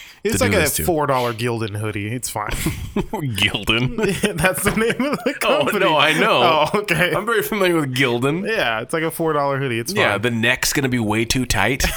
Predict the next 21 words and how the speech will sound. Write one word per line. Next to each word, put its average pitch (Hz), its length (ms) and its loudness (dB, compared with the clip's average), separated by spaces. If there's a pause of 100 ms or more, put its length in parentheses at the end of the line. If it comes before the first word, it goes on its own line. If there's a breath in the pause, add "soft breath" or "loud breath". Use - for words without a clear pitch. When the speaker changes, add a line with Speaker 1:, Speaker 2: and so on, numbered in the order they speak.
(100)
Speaker 1:
<laughs> - 200 -6
Yeah. - 440 -6 (180)
Speaker 2:
You'd 147 140 -4
be 120 80 -2
like, 110 160 -2
"Ah." - 340 -2 (240)
Speaker 1:
Yep. 151 280 -2 (280)
Mm-hmm. 190 420 -6
Speaker 2:
Yeah. 117 180 -2 (840)
Speaker 1:
Uh, 131 640 2
let's 127 180 -4
see. 113 240 -4 (1120 loud breath)
Um, 143 640 0 (180 loud breath)
so, 143 600 0
oh, 151 160 2
let's 139 200 -2
talk 165 140 0
about 147 160 0
Jeffrey 131 320 -2
Epstein. 104 400 -6 (360 soft breath)
Um, 123 640 0